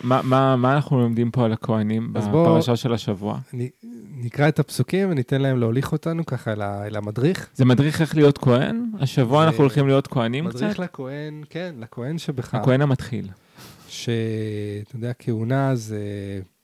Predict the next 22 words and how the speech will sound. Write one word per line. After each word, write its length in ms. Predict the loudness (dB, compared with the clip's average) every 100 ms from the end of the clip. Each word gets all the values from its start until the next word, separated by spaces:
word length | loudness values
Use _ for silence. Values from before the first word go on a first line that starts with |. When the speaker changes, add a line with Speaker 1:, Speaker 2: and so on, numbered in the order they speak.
| _ _ _ -20 -12
Speaker 2:
זה 160 | -6 -2
בעצם 420 | 0 0 -2 -2
ה-, 520 | -4 -6 -10 -12 -14 -16 _ _ _ _ _ _
בעלי 260 | -6 -2 0
הסמכות 540 | 0 -4 -4 -2 -2
הראשונים 520 | -2 -6 -6 -8 -8 -6
בעם 200 | -6 -8
ישראל, 460 | -14 -14 -14 -14 -18 _ _ _ _ _ _ _ -20
לפני 200 | -4 0
החכמים, 580 | 0 -2 -8 -8 -6 -10 -16 _ _ _ _ _ _ -12
אה, 180 | -8 -8
לפני 300 | -8 -2 -2
הנביאים. 540 | 0 -4 -4 -6 -8 -16 -6
Speaker 1:
בעלי 160 | -2 0
סמכות 360 | -2 -4 -4 -6
רוחניים. 680 | -6 -4 -2 0 -2 -6 -12 _ _ _ _ _ _ _ -4
Speaker 2:
כן, 140 | -2
סמכות 440 | -2 -4 -4 -2 -2
רוחנית, 480 | -4 -6 -4 -4 -6
זה 140 | -10
אומר, 400 | -8 -6 -8 -8
אה, 380 | -6 -6 -6